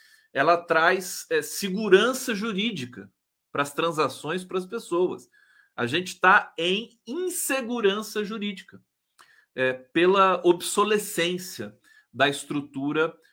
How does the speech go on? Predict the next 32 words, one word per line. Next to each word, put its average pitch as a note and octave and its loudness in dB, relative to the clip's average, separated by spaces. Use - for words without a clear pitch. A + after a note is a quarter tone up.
tributária C#3+ -2
do C#3+ -4
Brasil C#3 -2
nesse C#3+ -10
momento. A#2+ -8
O C#3+ -14
texto F#3 -2
base E3+ 6
da G#3 4
pec A3+ -4
foi F3+ 0
aprovado D#3+ 2
em D3 -12
primeiro D3+ -4
turno D#3 -8
por C3+ -14
trezentos B2+ -6
e B2 2
oitenta B2 -2
e - -4
dois A#2 -6
deputados, E3 -2
muito A#3 -2
mais F3+ 2
do F#3+ -6
que D#3 -8
os F#3 -6
trezentos E3+ -2
e F#3+ -2
oito D#3 -4
votos C#3+ -4
necessários D#3 -4